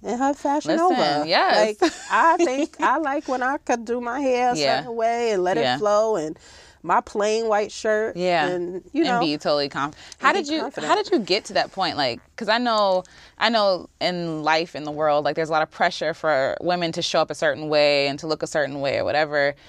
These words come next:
Speaker 2: and to not be comfortable. But how did you become comfortable in who you are, even if it doesn't look like what people may perc-, you know, perceive to be, uh, the standard,
Speaker 1: Yeah.
Speaker 2: using air quotes?
Speaker 1: Listen, I have been fortunate enough where
Speaker 2: Mm-hmm.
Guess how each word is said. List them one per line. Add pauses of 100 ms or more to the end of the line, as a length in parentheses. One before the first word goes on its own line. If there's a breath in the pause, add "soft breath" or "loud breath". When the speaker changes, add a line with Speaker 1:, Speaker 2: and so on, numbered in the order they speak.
(140 loud breath)
Speaker 2:
and
to
not
be
comfortable.
But
how
did
you
become
comfortable
in (280)
who
you
are,
even
if
it
doesn't
look
like
what
people
may (500)
perc-,
you
know,
perceive
to
be,
uh, (480)
the
standard,
Speaker 1:
Yeah.
Speaker 2:
using
air
quotes? (120)
Speaker 1:
Listen, (880)
I
have
been
fortunate
enough
where
Speaker 2:
Mm-hmm.